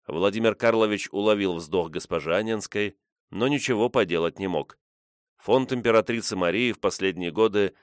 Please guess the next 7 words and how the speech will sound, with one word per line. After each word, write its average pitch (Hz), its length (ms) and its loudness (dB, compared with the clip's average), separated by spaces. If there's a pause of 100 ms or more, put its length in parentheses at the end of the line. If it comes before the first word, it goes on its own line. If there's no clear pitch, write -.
(100)
значительно 113 720 -2
урезал 101 480 0
суммы, 76 460 -8 (340)
отпускаемые 90 720 -2
на 87 100 -2
содержание 82 640 -2
больницы, 85 600 -4